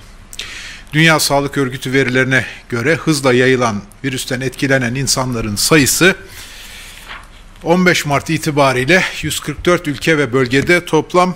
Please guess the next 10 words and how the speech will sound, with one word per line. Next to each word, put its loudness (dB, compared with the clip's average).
yüz -4
elli 2
üç -2
bin -4
kişiyi 0
aştı. 0
Hayatını 0
kaybedenlerin -2
sayısı 0
ise 2